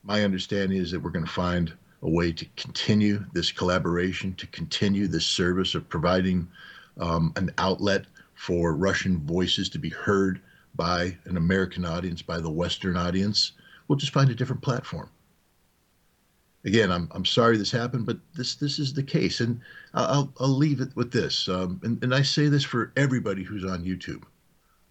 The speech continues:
Understand that YouTube's job is not to provide a vehicle for you to inform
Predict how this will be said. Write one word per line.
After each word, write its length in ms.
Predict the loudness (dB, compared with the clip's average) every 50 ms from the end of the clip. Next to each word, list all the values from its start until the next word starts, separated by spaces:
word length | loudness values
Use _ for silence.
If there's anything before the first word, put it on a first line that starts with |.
| 2
Understand 800 | 2 4 4 4 2 2 2 2 4 4 4 4 2 0 -4 -6 -10 _ _ _ _ _ _ -6
that 200 | -4 -4 -4 -2
YouTube's 500 | 0 0 0 2 2 2 2 2 0 -4
job 440 | 0 2 4 4 4 4 2 0 -2
is 140 | -2 0
not 240 | 0 0 0 0 -2
to 80 | -4 -8
provide 580 | -6 -4 -2 0 2 2 2 2 2 0 -2 -6 -12 _ _ -20 _ _ -6
a 100 | -4 -2
vehicle 520 | -2 2 2 4 4 2 2 0 0 0 0
for 240 | -2 -2 -2 -2 0
you 420 | 2 2 2 2 2 0 -2 -4 -10 -12 -8
to 160 | -6 -4 -4
inform 680 | -2 -2 -4 -4 -4 -4 -2 2 2 4 2 2 0 -2